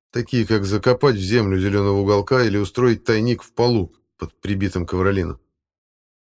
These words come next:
Мы провозились часа три и ожидаемо, что абсолютно безрезультатно.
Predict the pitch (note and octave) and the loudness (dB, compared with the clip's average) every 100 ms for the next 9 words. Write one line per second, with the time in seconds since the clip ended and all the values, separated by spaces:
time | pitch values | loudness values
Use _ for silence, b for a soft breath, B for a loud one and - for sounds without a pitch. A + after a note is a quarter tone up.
0 | - D#2+ D#2 F2+ G2 G2 G#2+ F#2+ - F#2 | -10 -8 -4 -2 0 0 -2 -4 -8 -4
1 | G#2 - A2 A#2+ - G2+ F#2 F2 F2+ G2 | -4 -2 -2 -2 -4 -4 -2 -2 -2 0
2 | C3 B2 A2+ - F#2+ F2 - F#2+ A#2+ - | 2 2 -2 -4 -6 -6 -6 -4 -4 -4
3 | F#2 F2 G2 F2+ F2 E2+ D#2+ E2 - D2 | -6 -2 -2 -2 -4 -6 -6 -6 -6 -12